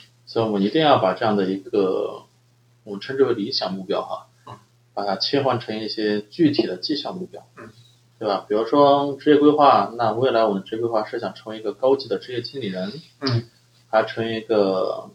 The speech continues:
Speaker 1: 创业者、企业家，还是呢，这个时间非常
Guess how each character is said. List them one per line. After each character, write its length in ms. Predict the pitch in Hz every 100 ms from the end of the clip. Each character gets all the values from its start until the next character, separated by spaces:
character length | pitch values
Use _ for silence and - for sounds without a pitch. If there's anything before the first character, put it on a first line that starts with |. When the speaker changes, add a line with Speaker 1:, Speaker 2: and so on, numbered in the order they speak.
| -
Speaker 1:
创 200 | 143 139
业 140 | 135
者、 300 | - 101 -
企 200 | - -
业 100 | 90
家， 480 | 101 117 123 131 - _ _ _ _ _ _ _ _
还 200 | 107 104
是 180 | - 113
呢， 640 | 107 101 98 98 95 98
这 120 | - 101
个 360 | 95 - 101
时 240 | - - 135
间 560 | 151 151 151 147 147 147
非 120 | - 143
常 240 | 139 147